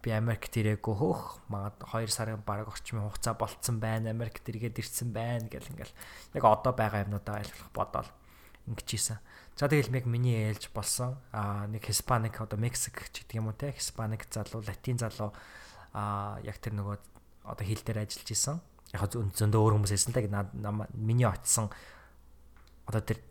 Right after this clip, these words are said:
цонх нь. Тэгэл нөгөө залуу чинь ингээ миний баримтууд ингээл харж байгаа л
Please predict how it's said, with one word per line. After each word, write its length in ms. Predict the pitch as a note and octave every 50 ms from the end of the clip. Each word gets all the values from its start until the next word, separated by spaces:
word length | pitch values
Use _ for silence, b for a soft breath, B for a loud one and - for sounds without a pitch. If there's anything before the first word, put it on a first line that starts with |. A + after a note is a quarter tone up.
| -
цонх 320 | - - - A2+ G#2 G#2 D3+ E3+
нь. 40 | F3 - - - - - - - - - - - - - - - - - - - B B B B B B B B B B B B -
Тэгэл 320 | - B2 D3 D3 - -
нөгөө 160 | B2 A#2+ C3 B2
залуу 280 | - A2+ G#2 - A2+ G#2+
чинь 280 | - - - G#2+ G2+ G#2 G2+
ингээ 160 | F#2+ G#2 G2
миний 280 | G2+ G#2 G#2 G#2+ A2 G#2
баримтууд 600 | - - G#2 G2+ G2+ G2+ G2+ - A#2 G#2+ - G#2+
ингээл 320 | G2+ G2 G2 A2 - - -
харж 160 | G#2+ - - -
байгаа 280 | - A2+ F#2+ F#2 - -
л 80 | -